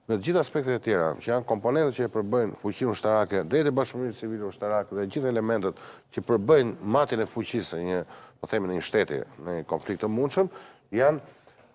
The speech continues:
larg, ë, po themi, kapacitetit të Shtetit Bashkuar, të natos, apo edhe Kinës, që është në rritje. Ë, problemi është që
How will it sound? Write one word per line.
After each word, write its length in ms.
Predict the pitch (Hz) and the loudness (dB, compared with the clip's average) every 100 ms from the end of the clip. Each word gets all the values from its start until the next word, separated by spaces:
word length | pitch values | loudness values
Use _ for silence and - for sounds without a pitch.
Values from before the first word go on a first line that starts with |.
| 90 | 0
larg, 380 | 113 143 165 - - | 4 6 4 0 -8
ë, 360 | 95 120 120 117 | 0 2 4 2
po 120 | 110 | -2
themi, 320 | - 135 147 | -2 -2 -2
kapacitetit 680 | 131 117 110 - 127 131 127 | 0 -2 -2 -2 -2 0 -2
të 100 | 117 107 | -6 -4
Shtetit 240 | 131 120 | -4 -4
Bashkuar, 560 | 104 - - 135 135 123 | -4 -6 -2 2 2 0
të 80 | 104 | 2
natos, 540 | 101 95 120 110 - - | 2 4 2 0 -6 -6
apo 520 | 107 104 110 110 107 107 | -6 -2 0 0 0 0
edhe 200 | 113 110 | 0 0
Kinës, 400 | 117 120 135 - | -2 -2 -4 -4
që 120 | 117 | -6
është 140 | 110 117 | -4 -6
në 80 | 113 | -2
rritje. 320 | 107 - - - - - _ _ _ _ - | -4 -4 -8 -8 -20 -20 _ _ _ _ -4
Ë, 320 | 101 104 104 - | 2 4 4 2
problemi 380 | 110 113 175 190 175 | -2 2 4 6 6
është 180 | 139 | 2
që 60 | - | 0